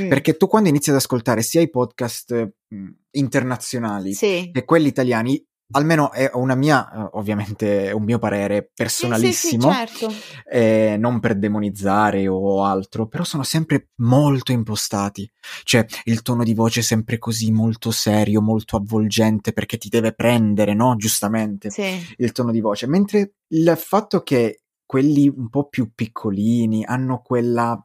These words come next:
Speaker 2: quello che dicevo prima, quel lato un po' più grezzo,
Speaker 1: Quella
Speaker 2: che per
Speaker 1: spontaneità che gli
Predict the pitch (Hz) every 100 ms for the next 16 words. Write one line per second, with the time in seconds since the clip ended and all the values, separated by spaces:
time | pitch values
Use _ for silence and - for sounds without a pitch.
0 | _ 208 220 131 135 120 110 110 107 -
1 | - 131 123 143 - 147 139 120 147 143
2 | - 117 120 117 101 107 113 110 135 _
3 | _ - 202 202 196 - 196 202 196 202
4 | 202 196 202 190 175